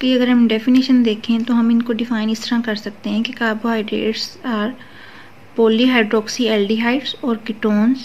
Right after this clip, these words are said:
और complex substances which yield polyhydroxyaldehyde और ketone subunits on hydrolysis।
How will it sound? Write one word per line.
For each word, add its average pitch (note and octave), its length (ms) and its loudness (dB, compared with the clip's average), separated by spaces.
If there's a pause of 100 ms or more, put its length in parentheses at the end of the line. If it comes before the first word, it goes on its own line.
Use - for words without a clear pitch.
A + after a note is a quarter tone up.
(280)
और A3+ 400 -2
complex A#3+ 400 2
substances G#3 800 -2 (880)
which B3+ 220 2
yield B3 280 4 (140)
polyhydroxyaldehyde A3+ 1160 2
और A#3 200 -2
ketone A3 500 0
subunits A3+ 760 0
on A3+ 200 4
hydrolysis। G3+ 640 -4